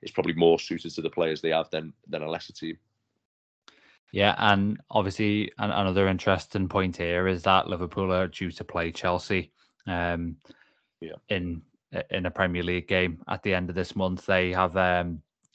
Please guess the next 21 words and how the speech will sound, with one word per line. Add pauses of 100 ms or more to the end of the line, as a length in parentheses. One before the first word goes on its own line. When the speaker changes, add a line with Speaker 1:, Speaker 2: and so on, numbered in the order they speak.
(120)
Speaker 2:
a,
uh, (920)
a
League
Cup
game,
sorry,
an
F
A
Cup
game
coming
up
at
the
weekend
against
Norwich,
and
then